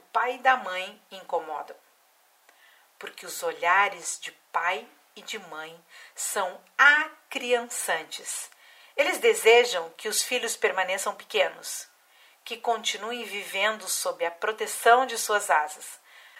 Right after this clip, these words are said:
Por razões de sabedoria, sabem que os adolescentes ainda não sabem as coisas do mundo." Aí os adolescentes fogem do olhar do pai e da mãe. Eles procuram o olhar dos outros adolescentes.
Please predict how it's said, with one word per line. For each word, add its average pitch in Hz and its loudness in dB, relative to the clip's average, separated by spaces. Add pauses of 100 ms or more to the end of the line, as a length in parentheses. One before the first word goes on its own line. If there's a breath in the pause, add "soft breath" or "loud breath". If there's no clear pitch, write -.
(220 loud breath)
Por 381 10
razões 302 8
de 208 -2
sabedoria, 214 6 (240 loud breath)
sabem 254 10
que - -6
os 208 -2
adolescentes 247 0
ainda 262 6
não 277 2
sabem 247 8
as 233 2
coisas 214 -4
do 277 -6
mundo." 285 0 (520)
Aí 294 8
os 254 4
adolescentes 220 0 (220)
fogem 220 4 (220)
do 160 -4
olhar 165 4
do 165 -10
pai 160 0
e - -8
da 160 -6
mãe. - -12 (640 loud breath)
Eles 240 2
procuram 285 -2
o 277 4
olhar 254 8 (420 loud breath)
dos - -2
outros 190 2
adolescentes. 170 -2